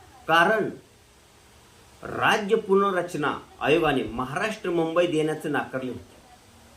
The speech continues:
त्यामुळे महाराष्ट्राची माणसे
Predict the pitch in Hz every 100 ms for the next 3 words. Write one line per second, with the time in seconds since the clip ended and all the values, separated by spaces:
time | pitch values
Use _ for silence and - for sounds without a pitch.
0 | - - - - - - 160 208 240 214
1 | - - - - 131 139 139 175 220 -
2 | 190 185 - 170 156 139 165 139 -